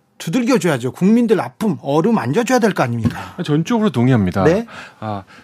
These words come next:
Speaker 2: 정치적 책임을 당연히 져야 됩니다.
Speaker 1: 네.
Speaker 2: 그런 의미에서 이상민 장관이 아직도 정치적 책임을, 이상민 장관뿐만 아니라
Speaker 1: 네.
Speaker 2: 이 정부에서 그 누구도 정치적 책임 내 탓이오라고 한 명도 안 나오는 거.
Speaker 1: 그렇죠.
Speaker 2: 저는 굉장히 화가 납니다.
Speaker 1: 네.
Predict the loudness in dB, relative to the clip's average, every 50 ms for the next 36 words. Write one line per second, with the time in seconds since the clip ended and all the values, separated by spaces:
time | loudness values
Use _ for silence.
0 | _ _ _ _ -6 -6 -6 -4 -2 0 0 0 0 2 2 2 4 4 4 6
1 | 6 4 4 2 0 -2 0 2 2 2 2 2 0 0 0 0 -4 -4 0 2
2 | 2 4 4 4 4 4 4 4 2 0 0 -2 -2 -2 -2 -2 -2 -2 -2 -2
3 | -2 -2 -2 -2 -4 -4 -4 -4 -4 -2 -2 -2 0 2 2 2 0 -2 -2 -2
4 | -2 -2 -2 -2 -4 -6 -6 -8 -8 -6 -4 -4 -4 -2 -4 -4 -4 -4 -6 -6
5 | -8 -14 -20 -20 -20 -20 -20 -20 _ _ -4 -2 0 2 2 2 0 0 0 0
6 | 0 0 0 0 0 -4 -6 -8 -12 -18 _ _ _ _ -2 0 2 4 4 2
7 | 2 2 0 0 2 2 2 2 2 0 -4 -12 _ _ _ _ _ _ -6 -4
8 | -4 -4 -4 -4 -4 -4 -4 -4 -4 -2 -2 -2 0 2 2 2 2 2 2 0
9 | 0 -2 -6 -12 -20 _ _ _ _ -12 -6 -4 -4 -4 -4 -2 -2 -2 -2 0
10 | -2 -4 -2 -2 -2 -4 -6 -8 -8 -4 -2 -2 0 0 0 -2 -2 0 0 0
11 | 0 0 0 -2 -4 -2 0 0 2 2 4 4 2 2 2 2 0 0 0 0
12 | 0 2 4 4 4 4 4 4 4 4 4 2 2 2 4 4 4 4 2 2
13 | 2 2 2 0 0 -2 -2 -2 0 2 2 2 2 0